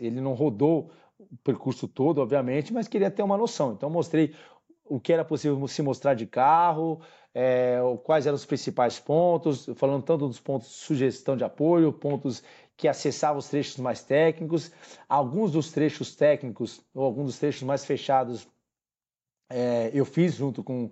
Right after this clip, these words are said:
com, com esse enviado da, da França, <clears throat> é, pra que ele realmente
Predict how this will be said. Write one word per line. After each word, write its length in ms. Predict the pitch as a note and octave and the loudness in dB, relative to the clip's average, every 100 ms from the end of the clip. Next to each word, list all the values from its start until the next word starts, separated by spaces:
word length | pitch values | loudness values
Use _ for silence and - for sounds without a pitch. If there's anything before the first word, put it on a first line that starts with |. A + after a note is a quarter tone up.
| - - - _ | -12 -20 -20 _
com, 200 | - A2+ | -14 -12
com 200 | - B2 | -8 -6
esse 600 | B2+ - A#2 A2 G2+ G#2 G2 | -6 -6 -4 -4 -6 -10 -8
enviado 480 | B2+ A2+ A#2+ C3+ A2+ | -6 0 2 2 -2
da, 120 | A2+ - | -10 -8
da 140 | A2 | -6
França, 460 | G#2 A#2+ D3 F3+ - | -4 -2 -2 -4 -8
<clears throat> 880 | F3 E3+ C#3 - - - _ _ - | -4 -4 -4 -10 -20 -20 _ _ -4
é, 720 | A#2+ B2+ B2+ B2+ B2 B2 B2 - _ | 0 2 4 4 4 2 0 -6 _
pra 160 | E3+ E3+ | 0 0
que 120 | G3+ | 2
ele 100 | G3 | 4
realmente 600 | F3+ F3+ F#3 - E3+ | 4 0 -4 -4 -6